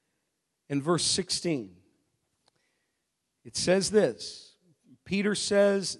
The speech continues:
these words. Actually, you know what? Let me back up just a little bit, give you a little bit of background, a little bit of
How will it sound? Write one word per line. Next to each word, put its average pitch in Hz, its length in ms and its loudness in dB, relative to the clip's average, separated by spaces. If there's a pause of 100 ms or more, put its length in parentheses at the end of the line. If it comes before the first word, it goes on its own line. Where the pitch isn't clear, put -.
these 175 240 -8
words. 151 160 -8
Actually, 214 480 -2
you 196 80 -8
know 196 80 -2
what? 180 160 -2
Let 190 100 -6
me 190 140 -4
back 175 360 -4
up 185 160 -4
just 202 360 -6
a 202 40 -6
little 196 220 0
bit, 160 340 0
give 160 160 -8
you 175 100 -2
a - 20 0
little 175 220 0
bit 175 160 0
of 147 120 -8
background, 156 460 -2
a - 20 -4
little 175 340 -4
bit 170 200 -2
of 151 160 -6